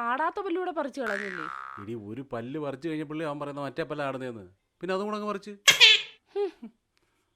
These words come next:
Speaker 2: പല്ല് പറിക്കാനും പറ്റത്തില്ല, മുടി വെട്ടാനും പറ്റത്തില്ല.
Speaker 1: പല്ലും പോയി, ആകെ മുടിയുടെ പച്ചയിലിരുന്ന ഒരു കൊച്ച. അതിൻ്റെ മുടി വെട്ടി ആകെ കുളവാക്കി കളഞ്ഞല്ലോ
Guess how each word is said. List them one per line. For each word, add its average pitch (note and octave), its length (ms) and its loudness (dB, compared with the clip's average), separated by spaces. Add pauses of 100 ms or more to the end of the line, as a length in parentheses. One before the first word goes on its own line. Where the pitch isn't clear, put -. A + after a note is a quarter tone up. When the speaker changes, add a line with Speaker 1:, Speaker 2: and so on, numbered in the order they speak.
(220)
Speaker 2:
പല്ല് G3 260 -14
പറിക്കാനും C3+ 360 -10
പറ്റത്തില്ല, B2+ 340 -12
മുടി A2+ 180 -10
വെട്ടാനും F2+ 320 -16
പറ്റത്തില്ല. E2+ 340 -20 (1900)
Speaker 1:
പല്ലും C4+ 420 -6
പോയി, C#4 260 -6 (380)
ആകെ D4+ 400 -4
മുടിയുടെ D4 440 -8
പച്ചയിലിരുന്ന D4+ 600 -8
ഒരു D4+ 80 -8 (100)
കൊച്ച. C4 280 -8 (600)
അതിൻ്റെ D4 260 -8 (100)
മുടി D4 320 -8
വെട്ടി D#4 260 -10 (220)
ആകെ F4 300 -4 (100)
കുളവാക്കി D4 460 -4 (100)
കളഞ്ഞല്ലോ C#4+ 440 -4